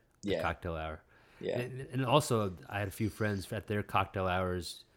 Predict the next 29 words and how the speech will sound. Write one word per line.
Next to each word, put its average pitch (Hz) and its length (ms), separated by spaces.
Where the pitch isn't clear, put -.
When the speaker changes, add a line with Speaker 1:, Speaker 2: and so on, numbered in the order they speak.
Speaker 1:
in 123 140
the, 120 120
in, 123 220
like, 113 160
the 104 60
kids' 131 420
cocktail 98 420
room. 95 300
They 87 80
had, 92 240
they 104 80
would 98 120
have, 95 200
like, 90 240
a 101 80
magician 98 520
going 104 200
around 98 340
doing 87 260
tricks, - 560
or 101 80
have, 92 280
like, 90 380
uh, 87 540
like, 101 180
the 90 60
dancers 90 420
around 87 340
there 87 320